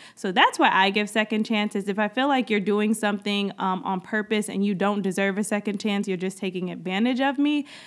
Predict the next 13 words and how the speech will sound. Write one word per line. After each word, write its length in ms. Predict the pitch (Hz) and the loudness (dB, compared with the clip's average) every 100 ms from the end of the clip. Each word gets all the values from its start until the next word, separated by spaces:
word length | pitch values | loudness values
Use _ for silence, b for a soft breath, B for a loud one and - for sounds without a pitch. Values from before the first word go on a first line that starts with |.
| B | B
that's 260 | 208 214 220 | 2 2 2
when 140 | 214 | 0
I'm 260 | 196 190 190 | 2 2 2
like, 300 | 175 175 - - | 0 -4 -4 2
"Absolutely 920 | 269 277 240 - 185 185 214 - 208 | 2 2 -2 -6 -4 -2 -2 0 0
not. 400 | 196 190 190 - | 2 2 2 -2
The 60 | |
door's 300 | - - 185 | -8 -8 -8
closed. 460 | - 254 233 220 190 | -4 2 2 2 0
You 80 | 196 | -2
can 140 | 190 | -4
try 220 | 185 185 | -2 -2
that 60 | 185 | 0